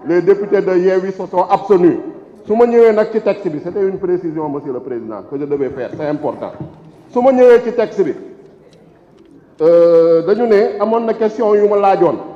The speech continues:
gisuma ko ci rapport bi. Laaj naa, am na foo xam ne à la page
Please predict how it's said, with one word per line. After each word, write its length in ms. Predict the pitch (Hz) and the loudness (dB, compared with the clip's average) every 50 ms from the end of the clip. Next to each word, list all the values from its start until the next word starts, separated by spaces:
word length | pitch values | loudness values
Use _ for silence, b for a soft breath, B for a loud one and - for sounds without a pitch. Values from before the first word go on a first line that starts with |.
| - - - - - - - - - - - - - - - - - - - 139 | -20 -20 -20 -20 -20 -20 -20 -20 -20 -20 -20 -20 -20 -20 -20 -20 -20 -18 -14 -6
gisuma 360 | 151 214 214 262 240 214 220 214 | -4 -4 -2 -2 0 0 0 2
ko 140 | 214 208 208 | 2 0 2
ci 80 | 214 202 | 2 2
rapport 360 | 190 196 190 - 185 170 151 123 | 2 2 0 2 2 2 2 2
bi. 80 | 104 - - - - - - - - - - - - | -2 -8 -12 -14 -18 -20 -20 -20 -20 -20 -20 -14 -8
Laaj 260 | 139 185 214 220 226 233 214 | -2 0 0 0 0 0 -2
naa, 320 | 208 202 196 196 220 233 - - - - - - - - - - | 0 0 0 0 0 -2 -6 -12 -18 -18 -20 -20 -20 -20 -10 -6
am 180 | 175 202 220 | -6 -4 -2
na 120 | 208 208 208 | 0 0 0
foo 200 | 214 220 220 214 | 0 0 -2 -2
xam 240 | 214 214 202 196 190 | -2 -4 -4 -2 -2
ne 60 | 190 | -4
à 140 | - 175 185 | -2 -2 0
la 160 | 196 190 190 | 0 0 0
page 260 | 190 226 208 202 190 | 0 -2 -2 -2 -2